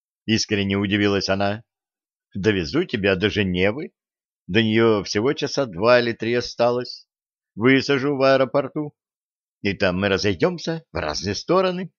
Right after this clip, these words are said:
Тихо, без скандалов, без публичных сцен. Договорились?» «Я буду помнить о тебе,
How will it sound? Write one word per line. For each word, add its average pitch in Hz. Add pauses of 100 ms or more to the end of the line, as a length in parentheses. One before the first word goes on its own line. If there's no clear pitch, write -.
(440)
Тихо, 135
без 131
скандалов, 104
без 117
публичных 110
сцен. 117 (340)
Договорились?» 117 (1200)
«Я 85
буду 127
помнить 82
о 87
тебе, 80